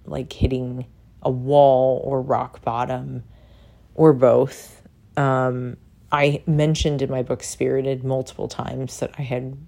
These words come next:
been a runner. And what I mean by that is not a fucking jogger. I mean that I ran from all my problems, and I would jump a flight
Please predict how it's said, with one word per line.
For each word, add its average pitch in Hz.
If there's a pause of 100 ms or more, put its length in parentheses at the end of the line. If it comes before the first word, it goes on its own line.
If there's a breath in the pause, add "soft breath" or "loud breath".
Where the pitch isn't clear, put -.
(160)
been 151
a 139
runner. 147 (560 soft breath)
And 139
what 190
I 143
mean 160
by 135
that 127
is 131
not 135
a 135
fucking 123
jogger. 131
I 113
mean 131
that 139
I 135
ran 139
from 139
all -
my -
problems, -
and 139
I 131
would 135
jump 135
a 170
flight 135